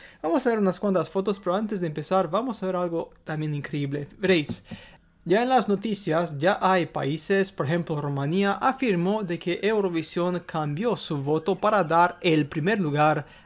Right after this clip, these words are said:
a Ucrania. Y además de esto también, para, para esto siguiente, el Festival de la Canción de Eurovisión responde a los llamados a la prohibición del sistema de votación injusto después de que Reino Unido pierda ante Ucrania.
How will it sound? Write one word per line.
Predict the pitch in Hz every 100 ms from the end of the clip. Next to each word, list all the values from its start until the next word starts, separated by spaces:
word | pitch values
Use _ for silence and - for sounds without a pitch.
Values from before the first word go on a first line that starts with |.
| _
a | - 147
Ucrania. | 139 139 196 190 147 131 - - - -
Y | -
además | 147 151 202
de | 196
esto | 196 165
también, | 147 139 226 233 139 131 - _ _ - 196
para, | 151 147
para | 160 147
esto | 175
siguiente, | 147 220 214 190 156 180
el | 190
Festival | 190 208 - 240 254
de | 247
la | 240
Canción | 214 196 226
de | 214
Eurovisión | 202 202 214 214 185
responde | 175 - 214 202 180 170
a | - 196
los | 208 190
llamados | 156 165 185 185 185 180 -
a | 180
la | 185 175 -
prohibición | 170 165 156 151 247 233 165
del | 147
sistema | - 151 - 180 185
de | 180
votación | 156 151 151 - 185 185 -
injusto | 220 254 226 - 294 - - 160 151 - -
después | 170 147 - 196 196
de | 190
que | 185 156
Reino | 165 220 208
Unido | 196 196 202 196
pierda | 170 196 190 190 185
ante | - 175 170 170
Ucrania. | 165 151 175 160 139 135